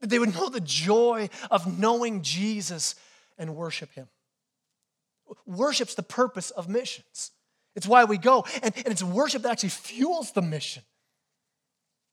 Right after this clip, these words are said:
Because, 'cause you've tasted the joy of knowing Jesus, of worshiping Jesus.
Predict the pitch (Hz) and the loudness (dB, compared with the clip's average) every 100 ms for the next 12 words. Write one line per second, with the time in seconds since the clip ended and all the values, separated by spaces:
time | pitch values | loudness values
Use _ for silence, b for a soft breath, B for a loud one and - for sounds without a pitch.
0 | _ 233 254 - B 240 - B 254 247 | _ -4 -4 -4 B -2 -2 B 0 0
1 | - 277 294 - 226 180 135 147 240 294 | 2 2 2 0 -4 -4 -2 2 2 2
2 | 254 196 - B _ - 269 262 220 156 | 0 -2 -6 B _ 4 4 4 -2 -4
3 | - 220 262 247 202 180 185 254 254 208 | -2 0 0 -2 -4 -6 -2 -2 -2 -4
4 | 214 175 240 269 233 | -6 -4 -4 -4 -4